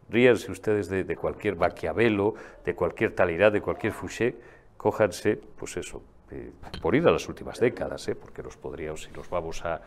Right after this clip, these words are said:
si nos vamos a, a, a, al primer tercio del siglo veinte español, por no ir más lejos todavía,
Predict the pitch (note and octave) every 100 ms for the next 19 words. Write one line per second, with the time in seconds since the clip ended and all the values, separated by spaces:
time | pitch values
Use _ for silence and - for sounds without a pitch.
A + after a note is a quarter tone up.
0 | - - - - - E2+ G2 F#2 F#2 F#2
1 | F2+ E2+ E2+ - - - - F2+ F2 D#2
2 | - F#2 E2+ G2 G2+ F#2 F2+ G2 E2+ A2
3 | F#2+ - G2+ F#2 - A2 G2 F#2+ F#2+ G2
4 | F#2+ - F2+ A2+ C#3 - F#2 F#2 A2+ A#2
5 | G2+ G#2+ A2 A2 A2 - G#2+ G#2 C#3 A#2+
6 | A#2